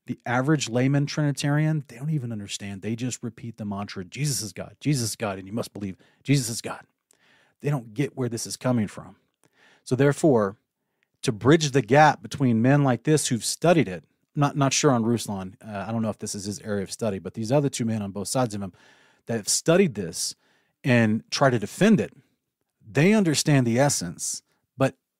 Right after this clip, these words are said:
the average person doesn't. And instead of just explaining the essence, they go into elaborate metaphors. I'm that weird guy that says, "Show me the words of the prophets that said this specifically."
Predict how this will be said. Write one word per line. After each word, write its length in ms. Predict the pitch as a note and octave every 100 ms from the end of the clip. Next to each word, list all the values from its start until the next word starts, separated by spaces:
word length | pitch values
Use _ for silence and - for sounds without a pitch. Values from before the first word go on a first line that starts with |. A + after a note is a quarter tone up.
| G#2+
the 140 | B2+
average 280 | D3+ E3+ -
person 320 | E3 D3+ A#2
doesn't. 420 | G#2+ E3+ C#3+ A#2
And 120 | - C3
instead 320 | B2+ - F#3
of 80 | D#3+
just 200 | C#3+ -
explaining 600 | A#2+ - - C#3+ F#3 F#3
the 120 | C3 A#2+
essence, 640 | G#3 - G2 D2 - - _ _ _ _ A#2
they 140 | C3+
go 180 | C3+ C#3+
into 280 | B2+ A2+ F#2+
elaborate 640 | C#3 G#2+ G#2+ A#2+ C#3+ D3+ B2
metaphors. 960 | A2+ A2+ - F2+ E2+ D#2+ D#2 - - _ _ _ _ _ _ _ _ _ _ _ _ _ _ -
I'm 200 | D3 G3+
that 180 | G3 B2+
weird 280 | A#2+ A#2+ G2+
guy 180 | A2
that 140 | G#2+ G2
says, 360 | - A2 F#2+ -
"Show 260 | - D3+ E3
me 100 | G3
the 100 | D#3
words 320 | B2 C#3+ A#2+
of 60 | G#2
the 60 |
prophets 640 | - - C3 D3+ - G#2 -
that 180 | G2+ F#2
said 320 | - F2+ D2+
this 460 | D#2+ D#2+ - - -
specifically." 1000 | - - G2+ - F3 F#3 G#2 - E2 E2